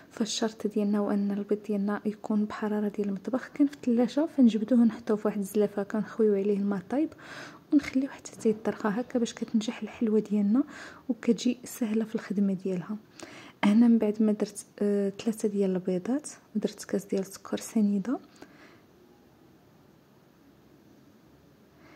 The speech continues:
غادي نخلطهم مزيان. غادي نخدم داك السكر مع داك البيض، غادي نضيف ساشيه الفاني ونعاودو، آه، نخلطو.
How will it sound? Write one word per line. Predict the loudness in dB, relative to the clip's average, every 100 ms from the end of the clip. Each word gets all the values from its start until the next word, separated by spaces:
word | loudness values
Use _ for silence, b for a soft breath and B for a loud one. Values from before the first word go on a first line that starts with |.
| B -4
غادي | 0 2
نخلطهم | 0 -2 -4 -2 -2 -2 -2
مزيان. | -2 0 2 2 0 -8 -20 -20 -20 _ -20 -20 -20 -20 -20 B B B B B 0
غادي | 4 4
نخدم | 4 6 6
داك | 6
السكر | 0 -8 0 4
مع | 4
داك | 4 0 0
البيض، | 0 0 -4 -12 -20 -20 -20 -20 _ -20 -20 B B B B -2
غادي | 2
نضيف | 4 4 2 -2 -14
ساشيه | -6 -4 -2 -2
الفاني | 0 0 2 6 6
ونعاودو، | 6 4 0 -2 -4 -2 -2 -4 B B B B -16 -6
آه، | -4 -2 -2 -2
نخلطو. | -4 -4 -4 -4 -4 0 0